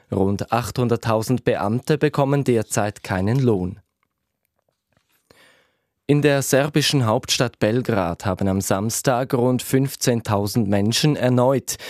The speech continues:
gegen die Regierung von Präsident Alexander Vučić demonstriert.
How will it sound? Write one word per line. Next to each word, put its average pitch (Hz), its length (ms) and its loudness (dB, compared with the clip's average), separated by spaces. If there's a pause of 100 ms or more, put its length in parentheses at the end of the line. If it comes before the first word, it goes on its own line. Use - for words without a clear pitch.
(200)
gegen 101 260 2
die 101 160 0
Regierung 113 580 2
von 135 280 0
Präsident 127 520 -2
Alexander 117 600 0
Vučić 113 720 -4
demonstriert. 101 840 -2